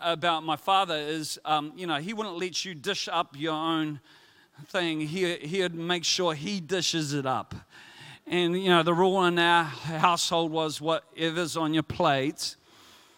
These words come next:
Anybody else have that, uh, rule? You know, it's like, yeah, you have to eat what's ever on your plate. And, and, you know, we just had to do that. But,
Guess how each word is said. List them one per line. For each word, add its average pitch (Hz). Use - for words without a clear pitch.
Anybody 143
else 143
have 143
that, 139
uh, 139
rule? 160
You 135
know, 131
it's 151
like, 143
yeah, 196
you 160
have 151
to 170
eat 175
what's 156
ever 139
on 139
your 151
plate. 240
And, 175
and, 202
you 208
know, 190
we 202
just 190
had 214
to 202
do 277
that. 180
But, 202